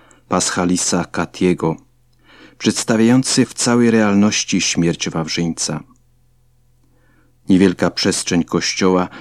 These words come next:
została zdominowana przez treść tego dzieła oraz postać świętego męczennika. To zaś stanowi wymowny komentarz do rangi tego miejsca.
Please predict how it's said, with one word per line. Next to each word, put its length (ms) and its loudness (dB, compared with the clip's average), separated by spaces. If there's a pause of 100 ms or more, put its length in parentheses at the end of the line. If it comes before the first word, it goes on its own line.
(160)
została 540 0
zdominowana 840 2
przez 320 -4
treść 520 -4 (100)
tego 280 -2
dzieła 460 0 (340)
oraz 320 -2
postać 520 -2
świętego 540 -2
męczennika. 880 -4 (1400)
To 140 2
zaś 260 2
stanowi 560 0
wymowny 600 2
komentarz 800 0 (240)
do 360 0
rangi 440 0
tego 260 -4
miejsca. 600 -4